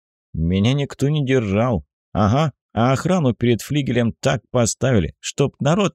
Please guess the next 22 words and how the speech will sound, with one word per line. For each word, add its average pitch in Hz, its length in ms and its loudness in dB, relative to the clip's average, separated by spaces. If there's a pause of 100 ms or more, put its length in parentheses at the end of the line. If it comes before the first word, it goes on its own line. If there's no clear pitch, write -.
не 143 140 -2
лез». 110 320 0 (840)
Про 107 220 0
охрану 170 320 0
никто 151 420 -4
и 156 100 0
словом 120 520 0
не 120 100 0
обмолвился, 123 880 -2
но 98 200 -4
с - 80 -6
учётом 95 420 0
происходящего 92 960 0
вполне 98 500 0
допускаю, 87 720 -4 (220)
что - 320 -4 (120)
именно 156 440 -2
для 98 200 0
того 107 340 0
и 104 140 2
поставили. 117 800 -4 (680)
«Привет!» 107 720 0